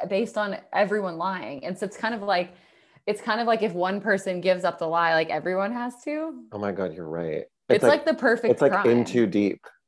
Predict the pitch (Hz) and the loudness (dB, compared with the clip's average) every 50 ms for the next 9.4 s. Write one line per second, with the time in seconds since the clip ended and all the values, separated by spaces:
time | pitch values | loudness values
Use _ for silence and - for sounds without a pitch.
0 | _ _ _ _ - 104 104 98 90 85 214 196 165 107 92 92 104 113 113 107 | _ _ _ _ -2 0 2 2 2 2 2 2 0 -2 -4 -2 -2 -2 -2 -2
1 | - 101 95 87 - - 101 82 - 92 85 69 - - - - 92 90 - - | -6 -8 -8 -6 -4 -4 -4 -4 -2 -2 -2 -4 -6 -6 -4 -4 -4 -4 -2 -4
2 | 92 87 - - _ _ - - - - - - 80 78 - - _ _ _ - | -4 -4 -4 -8 _ _ -16 -16 -16 -10 -6 -4 -4 -4 -4 -8 _ _ _ -10
3 | 85 - 87 85 - 92 87 - - 85 85 - 85 80 - - 78 73 - - | -6 -6 -6 -4 -4 -6 -6 -6 -12 -16 -14 -14 -14 -14 -14 -12 -12 -12 -12 -12
4 | - - - 80 - - - 67 - - - - _ _ - 156 170 151 - - | -14 -12 -12 -12 -10 -8 -8 -8 -8 -10 -14 -18 _ _ -8 -6 -6 -6 -6 -10
5 | - - _ _ - 190 196 208 190 208 202 185 175 175 - 156 156 147 139 135 | -16 -20 _ _ -4 -4 -4 -6 -6 -6 -6 -6 -8 -8 -8 -10 -10 -10 -12 -12
6 | 131 - _ _ - 180 190 196 - - 214 208 202 185 190 190 202 233 233 220 | -14 -16 _ _ -4 0 0 0 2 4 4 4 6 4 4 4 2 0 2 2
7 | 202 190 - - 185 190 226 233 247 254 247 403 440 427 202 180 196 202 196 214 | 0 0 0 -2 0 2 4 4 4 4 2 0 0 2 0 0 0 -2 -4 -2
8 | - 226 214 214 208 190 190 190 - - 175 156 160 160 160 - - 147 139 139 | 0 -2 0 0 -2 -2 -4 -4 -4 -2 -2 0 0 -2 -6 -8 -6 -4 -2 -2
9 | 139 156 - - - _ - _ | -2 -2 -4 -8 -14 _ -20 _